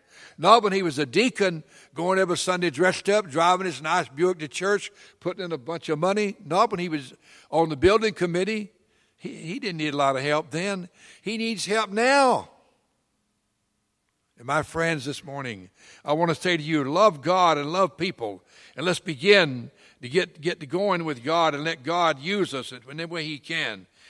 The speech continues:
He wants to use us. My Sunday school teacher prayed for me for twelve years. I was in her class when I was twelve or thirteen years old. Got out of church.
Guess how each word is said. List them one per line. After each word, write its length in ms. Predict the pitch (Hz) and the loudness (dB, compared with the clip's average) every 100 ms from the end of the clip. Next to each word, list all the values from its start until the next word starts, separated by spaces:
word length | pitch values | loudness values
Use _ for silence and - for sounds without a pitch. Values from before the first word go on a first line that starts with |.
| - | -12
He 140 | 156 180 | -8 -4
wants 220 | 185 - | -4 -4
to 100 | 151 | -8
use 360 | 180 247 220 | -4 -4 -2
us. 400 | 160 120 - - - _ _ _ _ _ _ _ _ _ | -2 -4 -8 -14 -16 _ _ _ _ _ _ _ _ _
My 200 | 139 156 | -2 -2
Sunday 320 | - 185 165 | 0 -2 -2
school 260 | 135 170 151 | -4 -6 -6
teacher 320 | 160 156 135 | -6 -8 -12
prayed 340 | - 147 147 | -8 -4 -4
for 140 | - 131 | -6 -12
me 400 | 123 120 120 117 _ _ | -8 -8 -8 -12 _ _
for 120 | - 113 | -16 -12
twelve 400 | - 127 139 123 | -2 0 0 0
years. 480 | 110 90 80 - - _ _ _ _ _ _ _ _ | -2 -2 -6 -10 -14 _ _ _ _ _ _ _ _
I 120 | 107 | -4
was 100 | 120 | -2
in 100 | 123 | -4
her 60 | 127 | -8
class 400 | - 143 113 - | -2 -2 -2 -4
when 80 | 104 | -8
I 40 | |
was 100 | 104 | -10
twelve 280 | - 127 110 | -10 -8 -8
or 40 | |
thirteen 400 | - 123 - 117 | -10 -12 -10 -12
years 220 | 113 117 | -10 -10
old. 380 | 113 113 131 135 _ _ _ _ _ _ _ _ _ _ _ _ _ | -8 -8 -10 -16 _ _ _ _ _ _ _ _ _ _ _ _ _
Got 220 | 113 123 | -2 2
out 160 | 127 | 2
of 100 | 120 | 0
church. 560 | - 131 127 139 - - | -4 -6 -6 -6 -10 -16